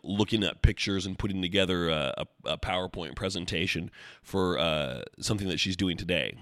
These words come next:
actually. So,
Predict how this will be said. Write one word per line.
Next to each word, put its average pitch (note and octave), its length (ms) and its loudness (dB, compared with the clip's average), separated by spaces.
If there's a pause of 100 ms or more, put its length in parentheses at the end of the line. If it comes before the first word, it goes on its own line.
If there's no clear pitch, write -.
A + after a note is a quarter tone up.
actually. - 520 -6 (1120)
So, A2 420 4